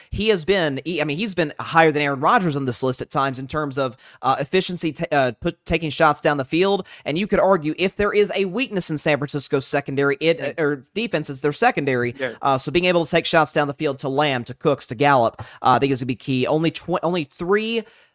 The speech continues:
Speaker 1: shots of twenty or more yards down the field against Arizona, um, which, you know, kinda pl-, played, uh, in the, in the Cowboys' demise in that game. So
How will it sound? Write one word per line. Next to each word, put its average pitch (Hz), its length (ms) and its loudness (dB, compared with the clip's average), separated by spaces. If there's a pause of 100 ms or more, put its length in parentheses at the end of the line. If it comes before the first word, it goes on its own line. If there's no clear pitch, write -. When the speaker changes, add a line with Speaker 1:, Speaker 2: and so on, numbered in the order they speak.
Speaker 1:
shots 180 460 4
of 135 80 -8
twenty 180 280 -2
or 175 80 2
more 165 180 2
yards 156 260 0
down 151 160 0
the 135 60 -4
field 143 400 0
against 135 320 -8
Arizona, 139 640 -2
um, 117 280 -2
which, 113 300 -4
you 135 80 -4
know, 113 140 -6 (140)
kinda 135 200 -6
pl-, 117 200 -8
played, 127 300 0
uh, 110 280 0
in 123 140 -6
the, - 80 -6
in 123 60 -6
the 127 60 -6
Cowboys' 123 340 -2
demise 120 320 -4
in 110 80 -14
that 113 160 -6
game. 110 200 -8
So 117 260 -2